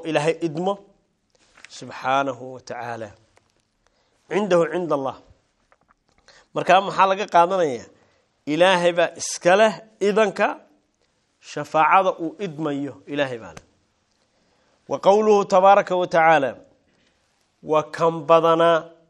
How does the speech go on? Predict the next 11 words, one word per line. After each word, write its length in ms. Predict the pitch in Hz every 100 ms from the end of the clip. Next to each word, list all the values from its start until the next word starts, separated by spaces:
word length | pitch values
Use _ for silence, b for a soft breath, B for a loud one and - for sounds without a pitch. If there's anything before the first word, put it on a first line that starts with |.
| _ _ B B
kam 200 | - 185 190
khabariya 560 | - 156 151 160 196 160
litakfiir. 640 | 185 196 160 - 160 147 - _ _ _ _ _ _ _ _ _ _ _ _ -
Waa 80 | 139
khabariyadii. 640 | 147 139 147 151 123 117 _ _ _ _ _ _ _ _ _ _ _ _
Wa 120 | 151 160
kam 240 | 160 208 208
badanaa 480 | 160 165 175 160 127 - _ _ _ _ _ _ _ _ _ _ _ -
min 380 | 165 196 240 233
malakin 500 | 196 185 208 - 185 170
malak 380 | 180 214 170